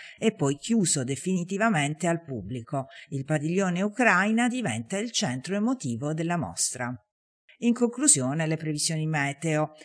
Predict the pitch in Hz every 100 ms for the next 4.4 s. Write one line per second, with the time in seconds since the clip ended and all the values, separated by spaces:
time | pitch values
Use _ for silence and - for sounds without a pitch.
0 | - - 320 220 160 180 196 190 185 147
1 | 151 185 226 247 262 277 254 233 247 240
2 | 262 254 285 139 127 165 175 180 185 190
3 | 196 175 - - 185 185 185 156 104 113
4 | 151 135 123